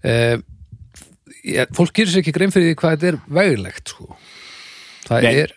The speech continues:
Speaker 1: það er svo margt skemmtilegt að sjá þarna og af því þetta er ekki bara við hliðin á heimilinu, þá er þetta svona, fólk er eitthvað að slá þessu frest,
Speaker 2: Já.
Speaker 1: en farið þangað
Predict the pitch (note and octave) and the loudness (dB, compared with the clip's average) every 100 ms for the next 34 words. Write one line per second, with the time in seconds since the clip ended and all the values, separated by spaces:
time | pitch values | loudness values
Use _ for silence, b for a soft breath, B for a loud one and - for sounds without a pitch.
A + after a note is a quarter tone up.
0 | _ - A#2 A#2 A#2+ B2+ C3 B2 C#3 E3+ | _ -14 -8 -8 -4 0 2 2 2 2
1 | E3+ - F3+ E3 F3 - - - E3+ F3 | 0 0 2 2 0 -2 -6 -4 -2 0
2 | E3 D#3 D3+ A#2 F#2+ F#2 A#2+ E3 b b | -2 -2 0 -2 -2 -4 -4 -4 b b
3 | b b b b b b b b A#2+ A#2+ | b b b b b b b b 0 2
4 | B2 B2 - _ _ _ _ _ _ _ | 2 0 -6 _ _ _ _ _ _ _
5 | - C#3+ E3+ D#3 D#3+ E3 C#3+ C#3+ C3+ - | -2 2 2 2 0 0 0 2 0 -2
6 | B2+ D3 E3 D3+ C#3+ D3 B2 A#2 A2 A#2+ | 0 2 4 4 4 2 0 -2 -4 -4
7 | B2+ B2+ B2+ B2 B2+ A2 - B2+ C#3 B2+ | 0 0 0 -4 -6 -4 -4 0 0 0
8 | C3 C3+ B2+ A2+ E3 - - F#2+ B B | 0 0 0 0 -2 -2 -8 -18 B B
9 | B - - D#3 F3 F3 E3+ F3 | B -4 2 2 4 2 0 0